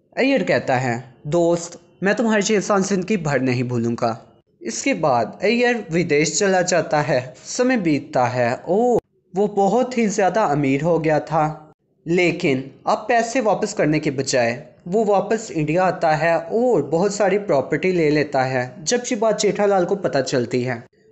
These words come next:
वो अय्यर के पास जाता है और उससे कहता है, "दोस्त, कैसे हो? काफ़ी दिनों बाद मिलना हुआ।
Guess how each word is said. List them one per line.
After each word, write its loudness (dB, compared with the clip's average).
वो 2
अय्यर 2
के -2
पास 0
जाता 0
है 0
और -2
उससे -2
कहता -2
है, -4
"दोस्त, 0
कैसे 0
हो? -2
काफ़ी 0
दिनों 0
बाद 0
मिलना 2
हुआ। -2